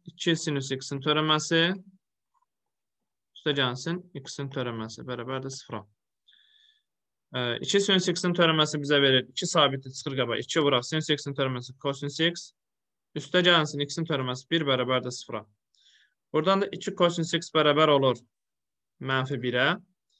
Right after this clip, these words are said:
Kosinus x də bərabər olur nəyə? Mənfi ikidə birə. Buradan da x bərabərdir müsbət mənfi. Arc kosinus mənfi ikidə bir.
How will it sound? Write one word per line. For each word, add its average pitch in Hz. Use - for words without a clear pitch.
Kosinus 175
x 165
də 160
bərabər 151
olur 135
nəyə? 131
Mənfi 135
ikidə 143
birə. 113
Buradan 180
da -
x 175
bərabərdir 147
müsbət 165
mənfi. 139
Arc 143
kosinus 170
mənfi 135
ikidə 127
bir. 156